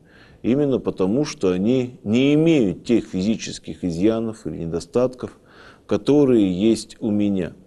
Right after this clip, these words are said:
Они могут позволить себе то, чего я позволить не могу. Конечно, скажем, э, случись эта жизнь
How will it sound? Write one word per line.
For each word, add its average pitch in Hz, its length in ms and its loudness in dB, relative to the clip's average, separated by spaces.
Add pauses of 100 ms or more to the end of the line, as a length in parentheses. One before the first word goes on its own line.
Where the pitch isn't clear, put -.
(140)
Они 113 460 2 (160)
могут 104 560 0
позволить 101 580 2
себе 92 300 -2
то, 160 480 0 (540)
чего 117 300 2
я 113 260 2
позволить 107 880 0 (180)
не 104 300 -2
могу. 92 460 -6 (600)
Конечно, 120 500 0
скажем, 92 600 -2 (340)
э, 95 320 -4
случись 107 640 -2
эта 95 240 0
жизнь 90 440 -2